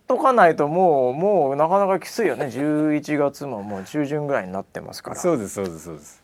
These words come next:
Speaker 1: ええ。
Speaker 2: もう吸ってるんじゃないですか。
Speaker 1: あ、何？もうそんな感じの？
Speaker 2: はい。はい。
Speaker 1: あ、じゃあもうアウトプッ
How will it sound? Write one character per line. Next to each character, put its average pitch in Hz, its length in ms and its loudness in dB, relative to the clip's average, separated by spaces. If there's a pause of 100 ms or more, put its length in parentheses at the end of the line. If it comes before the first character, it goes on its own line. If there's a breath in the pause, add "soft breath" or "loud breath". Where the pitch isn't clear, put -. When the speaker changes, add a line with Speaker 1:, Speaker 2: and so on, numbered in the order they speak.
Speaker 1:
え 113 200 -2
え。 156 60 -8
Speaker 2:
も 277 840 0
う - 20 -8
吸 - 680 -12
っ - 40 -12 (640)
て 214 240 -2
る 143 300 -4
ん 101 140 -10
じ 90 120 -10
ゃ 90 180 -10
な 104 180 4
い 110 120 -10
で 73 120 -18
す - 60 -6
か。 233 80 4
Speaker 1:
あ、 - 0 -
何？ 285 160 4
も 175 140 2
う 147 40 2
そ 214 200 0
ん 233 160 -2
な 233 100 2
感 208 260 0
じ 185 140 -4
の？ 202 240 -4
Speaker 2:
は 135 160 0
い。 - 80 -14 (240)
は - 80 -14
い。 - 20 -12
Speaker 1:
あ、 185 120 2
じ 185 80 0
ゃ - 20 2
あ - 20 -2
も 160 120 2
う - 20 6
ア 156 80 6
ウ 190 140 0
ト 202 160 0
プ 202 160 -4
ッ 196 60 -8